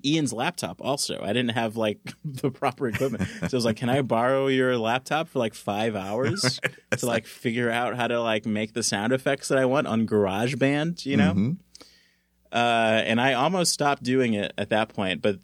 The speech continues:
Speaker 1: then Brian Babylon had got me this internship for his radio show.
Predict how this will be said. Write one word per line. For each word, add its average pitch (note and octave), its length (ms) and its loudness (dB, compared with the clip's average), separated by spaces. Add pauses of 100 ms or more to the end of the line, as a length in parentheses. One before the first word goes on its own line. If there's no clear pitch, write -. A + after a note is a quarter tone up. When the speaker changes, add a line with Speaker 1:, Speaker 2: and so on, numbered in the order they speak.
(140)
Speaker 1:
then A2+ 500 2
Brian G#2+ 380 0
Babylon G#2+ 440 2
had G#2 140 -6
got G2 180 -2
me G2+ 120 -4
this G2 180 -2
internship F2+ 640 0
for F#2 220 -2
his F#2+ 200 -2
radio A#2+ 440 0
show. - 240 -8